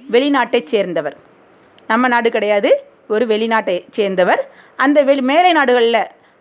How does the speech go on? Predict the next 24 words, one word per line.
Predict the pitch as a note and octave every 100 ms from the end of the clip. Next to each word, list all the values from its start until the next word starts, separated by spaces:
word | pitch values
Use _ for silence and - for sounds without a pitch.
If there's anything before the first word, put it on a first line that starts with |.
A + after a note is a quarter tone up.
| _ _
மேலை | C4 D#4+ E4
நாடுகள்ல | C#4+ C4+ C4 B3
பார்த்தீங்கன்னா | A#3 B3 A#3 C#4
அவங்களோட | B3 B3+ B3+ B3 A#3+ A3+ A3
மதம் | A#3 D4 B3
என்ன | C#4 C#4
மதமா | A#3+ A#3+ A#3
இருக்கும்? | G#3 G3 D#3+ - _ -
கிறிஸ்டின் | - - F4
மதம் | B3 G3+ F3+
தான், | E3+
அப்படி | G3
தானே? | C4 F#3 - - - C4
அப்போ | C4+ D#4 A#3
ஆண்டவரை | B3+ D4 D4+ B3+
வழிபடுறவங்க | C4+ C4+ C4 C4
என்ன | B3+ B3+
செய்வாங்க? | B3+ C#4+ B3+
முழங்கால் | B3+ D4 C4+
போட்டு | A#3 G#3+
தான் | B3
வழிபடுவாங்க. | G3 F#3+ E3+ E3 E3 - - - G3+
அதே | G#3+ C#4+ D4+
யா-, | A#3+